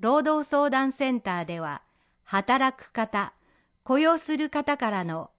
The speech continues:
様々な労働相談をお受けしています。日時、月曜から金曜の午前九時から午後六時、午後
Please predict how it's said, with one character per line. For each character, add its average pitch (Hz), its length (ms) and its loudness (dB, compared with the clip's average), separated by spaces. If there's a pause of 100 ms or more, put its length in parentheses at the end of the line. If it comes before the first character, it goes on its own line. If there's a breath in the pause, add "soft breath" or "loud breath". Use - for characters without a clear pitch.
(160)
様 285 340 2
々 262 280 2
な 170 160 -4
労 247 200 2
働 269 260 -2
相 254 220 0
談 180 300 -4
を 160 240 -6 (100)
お 185 120 -2
受 247 220 0
け 240 40 2
し - 120 -12
て 214 140 -2
い 196 100 -2
ま 185 180 -4
す。 - 180 -20 (960)
日 262 340 0
時、 175 260 -8 (920)
月 226 360 -2
曜 330 220 4
か 202 140 -4
ら 170 160 -4
金 240 320 -2
曜 220 240 0
の 165 260 -6 (280)
午 269 200 4
前 220 260 -2
九 - 180 -6
時 226 160 -4
か 175 160 -6
ら 165 220 -6 (280)
午 247 180 4
後 254 160 4
六 175 320 -6
時、 175 240 -12 (1300)
午 285 160 8
後 233 320 2